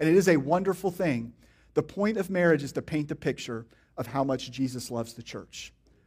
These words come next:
That is the point of marriage. And so listen, if you are married, if you are married,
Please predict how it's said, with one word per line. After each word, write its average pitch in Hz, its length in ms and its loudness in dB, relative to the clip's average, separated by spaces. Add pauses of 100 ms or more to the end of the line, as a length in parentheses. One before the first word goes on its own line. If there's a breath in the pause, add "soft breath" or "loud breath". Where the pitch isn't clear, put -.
(160)
That 147 200 6
is 156 120 0
the 156 100 -6
point 127 520 -6 (200)
of 120 160 -4
marriage. 110 500 -8 (280 soft breath)
And 143 100 -8
so 143 100 0
listen, 139 580 0
if 202 200 4
you 214 200 0
are 170 260 4
married, 131 580 2 (400)
if 160 200 0
you 202 160 2
are 156 200 6
married, 135 580 4